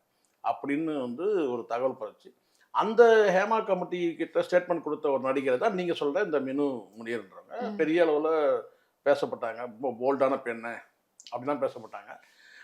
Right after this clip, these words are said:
Speaker 1: இப்போ வந்து என்ன சொல்றாங்கன்னா வந்து ஒரு, ஒரு பெ-, ஒரு இளம் பெண், அதாவது இளம் பெண்ணா பத்தாண்டு காலத்துக்கு முன்னாடி நடந்த, இப்போ வந்து இவங்க ஸ்டேட்மெண்ட் கொடுக்குறது ரொம்ப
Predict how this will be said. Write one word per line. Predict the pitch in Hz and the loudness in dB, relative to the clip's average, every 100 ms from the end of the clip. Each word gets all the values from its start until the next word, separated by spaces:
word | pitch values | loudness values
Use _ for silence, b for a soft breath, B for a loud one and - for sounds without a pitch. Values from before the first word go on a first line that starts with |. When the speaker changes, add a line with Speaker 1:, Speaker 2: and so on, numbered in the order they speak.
| b | b
Speaker 1:
இப்போ | 214 220 277 | 0 10 12
வந்து | 247 254 | 12 8
என்ன | 233 | 4
சொல்றாங்கன்னா | 208 185 180 202 240 | 2 2 2 2 2
வந்து | 190 180 247 214 | 2 2 2 4
ஒரு, | 185 165 143 - | 4 2 0 0
ஒரு | 180 165 147 156 | 4 4 4 4
பெ-, | 165 160 | 4 6
ஒரு | 156 | 4
இளம் | 165 190 185 | 6 6 6
பெண், | 156 123 | 4 4
அதாவது | 156 | 4
இளம் | 160 165 | 6 4
பெண்ணா | 165 202 233 - | 4 2 2 2
பத்தாண்டு | 170 - 196 190 | 2 6 4 6
காலத்துக்கு | 190 185 185 175 | 4 4 -2 -2
முன்னாடி | 165 185 180 | 4 6 6
நடந்த, | 156 147 143 | 4 2 0
இப்போ | 143 - 165 | 0 -2 0
வந்து | 170 185 | 2 2
இவங்க | 170 151 - | 2 0 0
ஸ்டேட்மெண்ட் | 175 175 156 | 0 0 -2
கொடுக்குறது | 160 170 156 | 0 0 2
ரொம்ப | 165 | 0